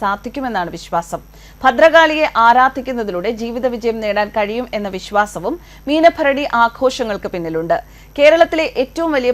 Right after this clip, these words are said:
ഭരണി ആഘോഷങ്ങൾ നടക്കുന്നത് കൊടുങ്ങല്ലൂർ ശ്രീകുറുമ്പ ക്ഷേത്രത്തിലാണ്. കേരളത്തിലെ ഭദ്രകാളി ക്ഷേത്രങ്ങളുടെ മാതൃസ്ഥാനമായി അറിയപ്പെടുന്ന കൊടുങ്ങല്ലൂർ ക്ഷേത്രത്തിന് പ്രാധാന്യമേറെയുണ്ട്. കൊടുങ്ങല്ലൂർ ഭരണിയെക്കുറിച്ചും അവിടുത്തെ പ്രധാന ആചാരങ്ങളെയും അനുഷ്ഠാനങ്ങളെയും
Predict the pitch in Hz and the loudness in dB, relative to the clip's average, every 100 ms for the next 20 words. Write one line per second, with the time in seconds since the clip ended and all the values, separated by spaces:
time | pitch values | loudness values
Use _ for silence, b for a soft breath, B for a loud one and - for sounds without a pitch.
0 | 254 226 247 262 226 - 233 240 214 208 | 0 0 0 0 -2 -2 -6 -4 -4 -2
1 | 196 190 175 131 226 370 B B 277 285 | -4 -4 -8 0 0 0 B B 0 2
2 | 302 294 285 330 262 269 269 277 240 208 | 2 0 0 -4 -6 -6 -2 -4 -2 -4
3 | - 190 190 185 175 156 165 - b b | -4 -10 -6 -6 -4 -4 -4 -10 b b
4 | 226 226 226 226 247 247 214 254 262 269 | -4 0 0 0 -2 0 0 2 4 2
5 | 269 254 247 240 233 226 220 214 220 254 | 0 -2 -2 -2 -2 -2 0 0 2 -2
6 | - 240 233 226 214 - 208 214 220 208 | 0 2 2 0 -2 -2 -2 -2 -4 -8
7 | 208 - 208 208 220 214 - 214 214 208 | -8 -6 -6 -4 -4 -4 -6 -8 -6 -8
8 | 180 160 - B B 233 220 233 240 240 | -6 -8 -10 B B 2 2 2 -2 -2
9 | 226 240 247 175 151 - b b b 269 | -2 0 0 -2 -4 -8 b b b 2
10 | 277 320 349 359 339 311 302 302 277 262 | 4 4 2 0 0 0 0 -2 -6 -6
11 | 277 - 233 247 247 240 233 262 262 262 | -6 0 0 2 -2 -2 -6 -2 -2 0
12 | 226 262 277 311 302 285 277 - 220 226 | 4 2 4 4 4 0 -2 -2 -6 -6
13 | - 262 254 254 233 | -4 0 0 0 -2